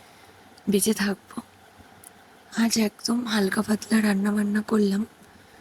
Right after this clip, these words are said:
কারণ শরীরটাও যেমন ভালো না, মনটাও ভালো না। আজ কি ভিডিও বানালাম নিজেও জানি না।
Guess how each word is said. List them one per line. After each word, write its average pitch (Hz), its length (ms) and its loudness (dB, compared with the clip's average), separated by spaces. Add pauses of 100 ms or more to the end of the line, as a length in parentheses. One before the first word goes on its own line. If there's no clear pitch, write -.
(340)
কারণ 214 320 4 (340)
শরীরটাও 226 500 0
যেমন 226 380 0
ভালো 214 280 0
না, 208 160 0 (1000)
মনটাও 220 500 4
ভালো 196 300 -2
না। 185 140 -6 (880)
আজ - 180 -2 (120)
কি 220 140 -2
ভিডিও 220 360 0
বানালাম 214 420 0 (280)
নিজেও 208 340 4
জানি 196 280 -2
না। 185 120 -6